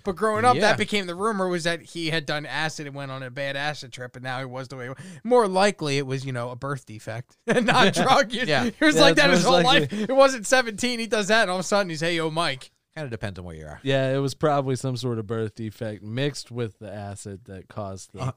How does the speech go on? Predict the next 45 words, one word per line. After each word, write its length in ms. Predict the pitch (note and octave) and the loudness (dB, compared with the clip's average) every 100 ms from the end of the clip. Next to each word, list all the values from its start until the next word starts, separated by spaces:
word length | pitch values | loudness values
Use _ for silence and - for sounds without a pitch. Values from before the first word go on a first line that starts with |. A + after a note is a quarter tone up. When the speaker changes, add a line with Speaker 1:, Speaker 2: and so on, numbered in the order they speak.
| - | -12
Speaker 1:
He 220 | A#2+ F#3 | -8 -8
was 180 | C#3 G#2+ | -8 -14
Speaker 3:
the 80 | |
Speaker 1:
jacked. 300 | A2+ C3 A#2+ | -10 -4 -2
Speaker 3:
mental 240 | A#2+ A2 A2 | -2 -4 -10
break. 340 | F#2+ G2+ F#2+ - | -8 -10 -10 -4
Speaker 1:
It 80 | F#3 | -2
was 200 | F3 C#3+ | -2 -4
weird, 300 | C#3+ D#3 D3 | -4 -4 -4
man. 160 | C#3+ | -6
He 100 | C#3 | -6
was, 140 | F3+ D3+ | -8 -10
like, 140 | A2+ _ A#2+ | -14 _ _
really 460 | D#3+ G#3 G#3 F#3 C#3+ | -8 -4 -2 -2 -4
in 100 | C3 | -8
shape. 320 | - B2+ A2+ | -10 -10 -8
That's 180 | E3 F3 | -8 -4
why 100 | G3+ | -2
they 120 | F#3+ | -2
would 80 | F#3 | -4
just 100 | F3 | -4
call 140 | F#3+ | -2
him, 60 | F3 | 0
"Hey, 160 | F3+ F#3+ | 2 2
yo, 140 | F3 | 0
Mike," 280 | E3+ G3+ D3+ | -2 -4 -4
'cause 120 | D3 | -10
if 80 | C3+ | -12
you 60 | |
called 200 | D#3 F3+ E3 | -8 -6 -4
him 60 | |
anything 260 | F3 D3+ D3+ | -4 -4 -4
else, 240 | F#3 E3 | -4 -6
he 80 | D#3 | -8
had 160 | D#3 C#3 _ _ | -10 -12 _ _
that 100 | C3+ - _ | -14 -14 _
special 480 | - - E3 C#3+ D3+ | -12 -8 -6 -8 -12
strength 640 | - - C#3+ C#3+ B2+ - - | -14 -10 -8 -8 -12 -20 -20
<laughs> 120 | - | -18
where 120 | D#3+ D#3 | -6 -2
he 260 | F#3 G3 | 0 0
Speaker 3:
<laughs> 0 | |
Speaker 1:
could 240 | D3+ G3+ D#3 E3+ F3+ _ | -2 -6 -6 -10 -10 _
cripple 400 | - D3 - B2 | -12 -10 -10 -10
you. 460 | C3+ - B3+ A#3+ | -8 2 4 4